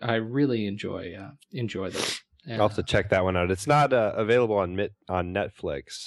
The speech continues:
Speaker 2: so
Speaker 1: No,
Speaker 2: I'll have to
Speaker 1: no, it is a, I think it's an exclusive contract through Hulu.
Speaker 2: I see, I see.
Speaker 1: Uh, so, anyway.
Speaker 2: Interesting.
Speaker 1: All right, so let's do this movie thing.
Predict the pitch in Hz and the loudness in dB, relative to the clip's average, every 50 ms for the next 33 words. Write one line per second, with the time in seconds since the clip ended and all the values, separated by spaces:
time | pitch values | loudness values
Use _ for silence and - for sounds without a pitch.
0 | - - 127 127 123 113 107 95 87 - - - - - 127 127 127 123 127 135 | -2 2 4 4 6 4 2 0 -4 -8 -8 -4 0 2 4 6 6 6 6 4
1 | 139 131 127 135 120 120 - 127 - - 156 - 151 147 151 127 117 - - - | 2 2 2 2 2 2 0 0 0 0 2 2 0 0 0 -2 -2 -2 -4 0
2 | - 131 117 - 123 110 - - 113 110 101 - - 104 - - - 98 - - | 2 2 2 0 -4 -8 -6 -6 -4 -4 -4 -2 -4 -4 -4 -4 -6 -6 -4 -4
3 | 107 104 101 101 98 - - - _ _ _ - - - 78 - - - - 73 | -4 -4 -2 -4 -6 -8 -10 -14 _ _ _ -8 -4 -4 -4 -4 -4 -6 -6 -6
4 | 80 87 - - - 80 78 80 - - - - 76 78 - - - - - 120 | -6 -10 -10 -8 -6 -4 -4 -4 -4 -6 -6 -6 -6 -8 -10 -8 -2 4 4 6
5 | 101 87 101 101 - - 139 131 113 101 101 - - 98 87 - - - 76 78 | 6 4 0 -6 0 2 4 4 4 4 0 -4 -6 -8 -8 -8 -8 -10 -12 -12
6 | 80 _ _ _ _ - - 160 156 135 107 - - - - 160 151 156 143 - | -14 _ _ _ _ 0 4 4 4 4 2 -2 -2 2 4 4 4 4 2 -2
7 | - 190 190 - - - 233 202 180 - - 135 117 104 101 90 - - - - | -2 -4 -4 -2 -4 -4 -2 -2 -2 -4 -2 -4 -4 -4 -4 -6 -8 -8 -18 -20